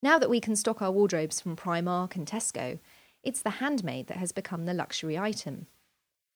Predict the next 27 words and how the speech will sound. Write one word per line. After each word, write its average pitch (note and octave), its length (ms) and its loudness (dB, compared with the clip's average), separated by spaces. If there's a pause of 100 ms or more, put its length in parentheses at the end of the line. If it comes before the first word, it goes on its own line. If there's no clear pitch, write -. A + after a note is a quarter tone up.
(260)
From D4 140 0
market A#3 360 4
stalls G3 420 2
to G#3 80 -4
hidden F3+ 320 0
boutiques, - 600 -2 (220)
we C4 120 2
crave B3+ 480 2
the G3 120 4
authenticity G3+ 840 0
and F3 200 -4
uniqueness F3+ 800 -2
of F#3 100 -8
one-off D#3 340 -6
designs. D#3 760 -4 (760)
We D#4 100 0
scour C4+ 520 4
second-hand G3+ 580 -4
shops - 400 -4
for G3+ 140 -4
vintage A3+ 420 0
pieces E3+ 500 -2 (200)
no A3 240 2
one F#3 140 0
else D#3 260 -4
will C3+ 140 -4
have. - 440 -10